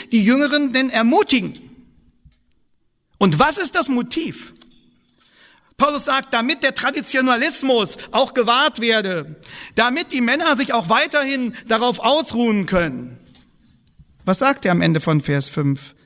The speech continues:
Damit nicht das Wort Gottes verlästert werde. Verstehen Sie? Es geht um die Ehre Gottes.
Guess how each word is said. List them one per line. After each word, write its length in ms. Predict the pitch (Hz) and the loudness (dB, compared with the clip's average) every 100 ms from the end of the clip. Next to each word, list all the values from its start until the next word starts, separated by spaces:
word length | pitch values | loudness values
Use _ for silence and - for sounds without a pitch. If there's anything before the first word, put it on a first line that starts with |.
| _ _ | _ _
Damit 360 | 143 165 226 - | 2 4 2 2
nicht 440 | 208 226 - - _ _ _ _ _ | 2 0 -6 -20 _ _ _ _ _
das 200 | 143 - | -4 -2
Wort 280 | 131 123 - | -2 -4 -2
Gottes 640 | 165 196 254 214 - - - _ _ _ _ _ _ | -2 -2 -4 -6 -8 -18 -20 _ _ _ _ _ _
verlästert 580 | - 117 147 - 147 123 | -10 -4 -4 -4 -6 -8
werde. 280 | - 110 123 - _ _ _ _ _ _ _ _ _ _ _ _ | -14 -16 -18 -20 _ _ _ _ _ _ _ _ _ _ _ _
Verstehen 360 | - 131 143 160 | -12 -6 -4 -2
Sie? 280 | 202 202 - - - _ _ _ _ _ _ _ _ _ _ _ | -2 -4 -8 -20 -20 _ _ _ _ _ _ _ _ _ _ _
Es 120 | 156 | -4
geht 180 | - 226 | 0 2
um 100 | 185 | 2
die 260 | 160 - 185 | 2 0 2
Ehre 280 | 247 220 | 4 4
Gottes. 560 | 165 220 226 107 - - | 0 -4 -6 -12 -14 -16